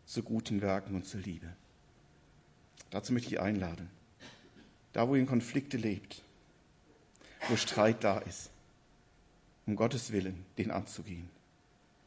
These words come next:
Den Mut zu haben, den ersten Schritt zu tun. Und auf der anderen Seite auch den Mut zu haben, wenn der andere den ersten Schritt auf mich tut,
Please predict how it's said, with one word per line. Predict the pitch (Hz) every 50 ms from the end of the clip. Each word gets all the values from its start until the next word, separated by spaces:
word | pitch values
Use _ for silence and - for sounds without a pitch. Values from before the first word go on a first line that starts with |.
| - -
Den | 120 127
Mut | 151 175 -
zu | - 165 143
haben, | 135 135 135
den | 135 -
ersten | 98 117 - - 135 113
Schritt | - - - 117 -
zu | - - 101
tun. | - - - 95 82 - - - - - - - - - -
Und | -
auf | 127 120
der | 135 123
anderen | 151 160 151
Seite | 160 147 147
auch | 135
den | - 135 123 135
Mut | 160 190 -
zu | - - 165
haben, | 147 147 143
wenn | 143 131
der | 135 -
andere | 147 147 147 147
den | 123 90
ersten | 127 - - 131
Schritt | - - 151 123
auf | 139 120 -
mich | 151 160 175 - -
tut, | - 120 110 101 - -